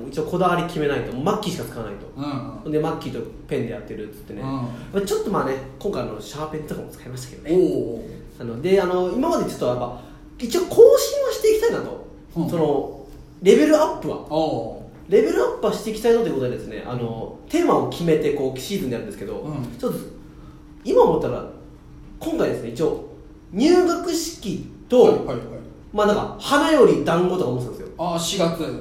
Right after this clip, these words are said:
Speaker 2: ん。
Speaker 1: そう。で、まあそんなこと思ってたけど、ちょっと、ちょっと後悔してるのが、
Speaker 2: うん。
Speaker 1: あの、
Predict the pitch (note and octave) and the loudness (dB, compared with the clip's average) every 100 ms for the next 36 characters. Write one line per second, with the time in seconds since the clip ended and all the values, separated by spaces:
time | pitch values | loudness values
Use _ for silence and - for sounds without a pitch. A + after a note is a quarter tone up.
0 | C#3 C#3+ C3 - - - - - - C4+ | -10 -8 -4 -4 -4 -10 -18 -20 -8 -2
1 | D4 D4 D#4 D#4 D#4+ A#3+ G#3+ F#3 C#3 - | 0 2 2 2 0 0 2 2 0 -4
2 | - - - - - - - - F#4+ F#4 | -4 -4 -4 -12 -20 -20 -20 -6 -2 -2
3 | - G#4+ C5+ - B2+ - C#3+ - G#2 - | -2 0 2 0 -4 -4 -4 -4 -8 -10
4 | - D3+ C3 - - - F#3+ F#3+ | -12 -10 -10 -12 -16 -10 0 2